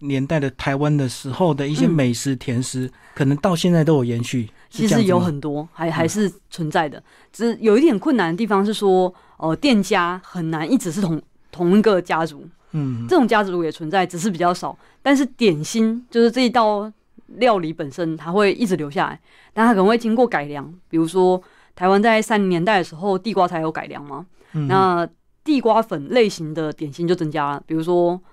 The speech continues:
Speaker 2: 肉丸啊，虽然说战前就存在，可是战后肉丸更多。
Speaker 1: 嗯，嗯。
Speaker 2: 那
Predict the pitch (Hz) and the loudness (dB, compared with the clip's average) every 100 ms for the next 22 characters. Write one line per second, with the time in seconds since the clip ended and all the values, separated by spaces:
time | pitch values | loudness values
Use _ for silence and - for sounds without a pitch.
0 | _ 233 208 175 143 147 147 156 - 208 | _ 0 2 2 0 -6 -8 -8 -2 0
1 | 196 202 220 196 165 160 180 151 175 147 | 2 2 2 0 -2 -4 -4 -4 -4 -4
2 | _ _ - 190 254 220 226 220 185 160 | _ _ -2 2 2 2 0 2 0 0
3 | 165 202 165 160 147 - - 156 135 143 | -2 -2 0 -4 -6 -10 -4 -2 -2 0
4 | 208 196 | 2 2